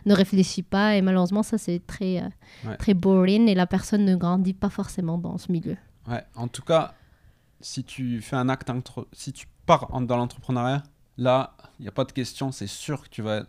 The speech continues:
Speaker 2: devoir faire face à tes peurs, tu vas devoir faire face à, à plein de choses qui vont te permettre de te découvrir toi-même. Parce que finalement, l'entrepreneuriat aussi, souvent on voit des entrepreneurs, donc des personnes qui se lancent, euh, qui se lancent en affaires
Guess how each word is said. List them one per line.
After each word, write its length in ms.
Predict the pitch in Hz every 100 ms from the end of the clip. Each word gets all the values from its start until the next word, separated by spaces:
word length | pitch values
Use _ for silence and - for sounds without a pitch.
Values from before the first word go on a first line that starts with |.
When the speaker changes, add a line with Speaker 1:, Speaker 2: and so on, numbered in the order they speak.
| -
Speaker 2:
devoir 320 | 120 113 107
faire 200 | - 104
face 320 | - 120 - - _ _ -
à 100 | 131
tes 140 | 147
peurs, 320 | - 143 143 - - _
tu 100 | -
vas 120 | 110
devoir 300 | 107 113 117
faire 200 | - 110
face 400 | - 131 123 - -
à, 380 | - 104 98 92 - - -
à 100 | 107
plein 180 | - 143
de 60 |
choses 260 | 135 143 131
qui 140 | - 120
vont 120 | 123
te 100 | -
permettre 320 | 120 127 123
de 100 | 117
te 140 | 110 113
découvrir 420 | 117 120 117 120
toi-même. 260 | 120 92 98 - - -
Parce 100 | -
que 120 | 139
finalement, 540 | 117 147 139 165 185 190 _ _ _ _ _ _ _ _ _ _ -
l'entrepreneuriat 880 | 135 139 147 127 143 131 131 147 165
aussi, 340 | 139 - 165 - - - - -
souvent 380 | - 165 160 196
on 40 |
voit 160 | 143 147
des 160 | 139
entrepreneurs, 560 | 139 139 147 139 147 170
donc 180 | 127 120
des 80 | 123
personnes 380 | 127 139 170
qui 100 | 165
se 120 | - 127
lancent, 460 | 120 139 - - - - - _ _ - 107
euh, 480 | 104 98 98 92 - - - - -
qui 100 | -
se 120 | - 165
lancent 160 | 170
en 100 | 160
affaires 500 | 135 139 - 170 -